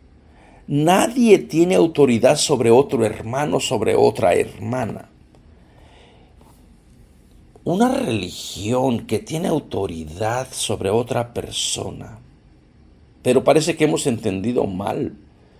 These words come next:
no puede venir de Dios. Si hay una religión donde en el nombre de la misma o el mismo discurso te oprime,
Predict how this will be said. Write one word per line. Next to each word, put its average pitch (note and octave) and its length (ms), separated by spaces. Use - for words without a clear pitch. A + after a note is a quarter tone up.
no A#2 280
puede D#3 320
venir A2 560
de D#2 160
Dios. G2+ 640
Si - 280
hay E3 180
una A3+ 200
religión G#2+ 1160
donde A2 1300
en C3 220
el B2+ 160
nombre E3+ 320
de A2+ 140
la G2+ 180
misma C3+ 460
o A#2+ 140
el B2+ 100
mismo F#3 320
discurso D3 720
te A#2 160
oprime, B2+ 840